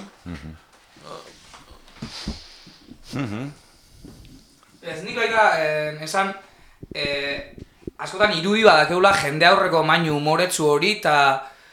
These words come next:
Speaker 2: ba, ba, jo, igual pikaro hori, ez? Eta handik jeistean mainu ta holtza gaineko mainu iguala daldie.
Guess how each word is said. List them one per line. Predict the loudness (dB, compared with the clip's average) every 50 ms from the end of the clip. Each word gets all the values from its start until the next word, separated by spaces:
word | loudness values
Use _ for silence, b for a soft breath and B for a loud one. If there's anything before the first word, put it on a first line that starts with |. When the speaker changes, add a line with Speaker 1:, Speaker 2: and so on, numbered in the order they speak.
| B B B B -4
Speaker 2:
ba, | -2 0 2 2 2 2 0 -2 -8 -16 _ _ _ _ _ _ -4
ba, | -2 -2 -2 -4 -8 -8
jo, | -6 -6 -6 -8 -10
igual | -6 -2 0 0 0 0
pikaro | -2 -4 2 6 6 6 8 8 6 6
hori, | 6 4 4 4
ez? | 2 0 -2 -4 -8 -14 -18 _ _ _
Eta | -6 0 4 6 6 6 6 2 -2 B B B B B B _ _ _ 4
handik | 4 6 4 2 -2 -2 -4
jeistean | 0 2 2 2 2 4 4 4 4 4 2 0 -4 -10 -16 -20 _ _ _ _ 0
mainu | 4 4 6 6 4 2 2 0 -2 -4 -10 -18 -4
ta | 2 6 8 8 8 6 4 0 -6 -14 -20 _ -20 -20 _
holtza | _ -8 -6 -6 -4 -4 -2
gaineko | -2 -2 -2 -2 -2 -2
mainu | -2 -2 -2 -2 -2 -4 -4 -6 -6
iguala | -8 -2 0 2 4 4 2
daldie. | 0 -2 -6 -6 -8 -8 -10